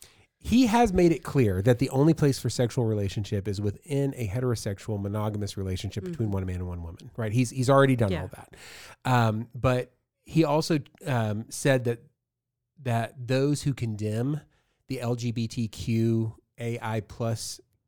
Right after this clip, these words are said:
Speaker 1: community were not practicing the teachings, teachings of Jesus.
Speaker 2: Mm.
Speaker 1: This is what he says. He says, "What happens to homosexual people is that when they are either, th-,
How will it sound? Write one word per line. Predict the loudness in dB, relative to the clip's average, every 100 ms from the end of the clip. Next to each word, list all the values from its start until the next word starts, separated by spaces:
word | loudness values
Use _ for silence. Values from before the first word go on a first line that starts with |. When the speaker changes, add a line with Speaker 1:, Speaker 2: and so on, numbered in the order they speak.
| _ _
Speaker 1:
community | -6 -4 -2 0 0 0 -2 _ _ _ _ _ _ _ _ _
were | -2
not | 0 -2 -2
practicing | -4 -4 -6 -6 -4
the | -4
teachings, | -6 -8 -8 -10 -10
teachings | -8 -6 -8 -10
of | -14
Jesus. | -16 -16 -12 -8
Speaker 2:
Mm. | -6 -8 -10 _ -20 -20 -12 -2
Speaker 1:
This | 2
is |
what | 4
he | 2
says. | 0 -8
He |
says, | -6 -4 -4
"What | 0 0 0
happens | -2 0 0 -2 -2
to | -2
homosexual | 0 0 -2 -4 -2 -4
people | -2 -6 -6 -10 -6
is | -2
that | -2 -2
when | 0 2
they | 2
are | 2
either, | 2 0 0
th-, | -4 -8